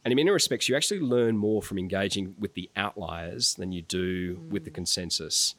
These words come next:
Speaker 1: even if you disagree with it. So I, I find exclusive or non-inclusive policy processes are really the ones that seek to tick the industry engagement box rather than really delve into it deeply.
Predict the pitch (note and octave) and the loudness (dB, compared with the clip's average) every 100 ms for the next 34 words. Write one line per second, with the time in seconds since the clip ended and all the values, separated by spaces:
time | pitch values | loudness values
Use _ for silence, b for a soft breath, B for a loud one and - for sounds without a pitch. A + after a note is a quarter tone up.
0 | - A2+ G#2+ G2+ G2 F2 F2 E2+ F2 E2+ | -2 0 2 0 -2 -2 -2 -2 -4 -4
1 | E2+ E2 - _ _ _ _ _ - - | -4 -8 -14 _ _ _ _ _ 0 4
2 | A2+ A2+ A2 - A#2 G#2+ B2+ C3 - C3 | 6 4 2 0 -2 2 4 4 2 -8
3 | - - D3 C#3+ B2 G#2+ G2+ G2 F#2 - | -2 0 2 2 4 4 4 2 -2 -4
4 | F#2+ G2 F#2+ - G2 F2 - F#2+ - - | 0 2 0 0 -2 -2 -4 -4 -4 -2
5 | F#2+ F#2 F#2+ G2 F2+ F#2+ A2 A#2+ G2+ F#2+ | -2 0 0 0 0 0 2 2 2 2
6 | F#2+ F#2 - B B B - A#2+ - D3+ | 2 0 -2 B B B -6 2 4 2
7 | B2+ - B2 G#2+ G#2 G2+ - F2 F2 F2+ | 0 -2 -2 0 0 2 0 0 -2 -4
8 | F#2 F2+ E2+ - - F#2 F2+ F2+ E2+ F2+ | -4 -6 -4 0 0 -2 -4 -4 -4 -2
9 | F2 E2 D#2+ E2+ E2 E2+ E2 F2 E2+ - | -2 -4 -6 -6 -4 -6 -6 -8 -10 -10
10 | E2+ E2 F2 E2+ | -10 -10 -14 -14